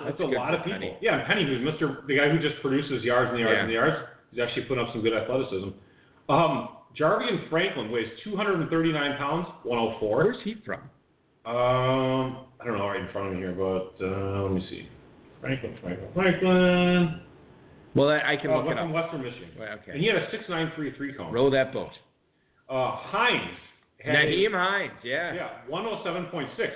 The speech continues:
Speaker 2: which is really impressive considering he's a, a shrimpy dude, one hundred, one ninety-eight.
Speaker 1: Nyheim Hines, a spoiler alert, he also had the fastest combine time of, of any running back. Uh,
Speaker 2: So
Speaker 1: at,
Speaker 2: four three nine?
Speaker 1: today at four three eight is what I had him
Speaker 2: Four three eight,
Speaker 1: at.
Speaker 2: okay.
Speaker 1: With, with
Speaker 2: Uh,
Speaker 1: my stopwatch, Dave.
Speaker 2: No problem. Sony Michel,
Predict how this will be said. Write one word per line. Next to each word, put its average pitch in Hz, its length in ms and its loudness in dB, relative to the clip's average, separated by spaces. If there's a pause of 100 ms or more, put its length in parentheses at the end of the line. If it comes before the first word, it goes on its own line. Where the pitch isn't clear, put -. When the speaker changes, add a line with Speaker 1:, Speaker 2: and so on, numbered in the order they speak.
Speaker 2:
which 156 140 -6
is 135 140 -10
really 180 200 0
impressive 180 420 -4
considering 131 420 -4
he's 131 140 0
a, 127 80 2 (200)
a 117 40 -12 (100)
shrimpy 175 260 0
dude, 107 220 -2
one 117 180 0
hundred, 123 220 0
one 127 160 0
ninety-eight. 120 380 2
Speaker 1:
Nyheim 160 380 4
Hines, 156 360 2
a 131 140 -6
spoiler 147 380 0
alert, 123 240 -2
he 131 140 -4
also 143 380 0
had 135 280 0
the 127 100 -4 (100)
fastest 135 580 -2
combine 127 460 -4
time 123 240 -4
of, 110 80 -6 (120)
of 120 180 0 (120)
any 170 220 6
running 113 340 -2
back. 101 320 -2 (120)
Uh, 101 320 0
Speaker 2:
So - 100 -12
Speaker 1:
at, 117 80 -2
Speaker 2:
four 127 180 -2
three 127 140 -4
nine? 120 120 -4
Speaker 1:
today 113 300 4
at 113 220 -4
four 175 240 4
three 135 240 4
eight 104 80 0
is 95 140 -6
what 101 120 -6
I 95 60 -4
had 95 240 -6
him 92 60 -8
Speaker 2:
Four - 0 -
three 92 80 -10
eight, 92 40 -8
Speaker 1:
at. 90 80 -10
Speaker 2:
okay. 92 80 -12 (240)
Speaker 1:
With, 120 200 0
with 151 140 4
Speaker 2:
Uh, - 40 -2
Speaker 1:
my 175 160 4 (100)
stopwatch, 53 500 -6
Dave. - 180 -16
Speaker 2:
No 117 60 -12
problem. 113 340 -6
Sony 185 260 4
Michel, 160 440 4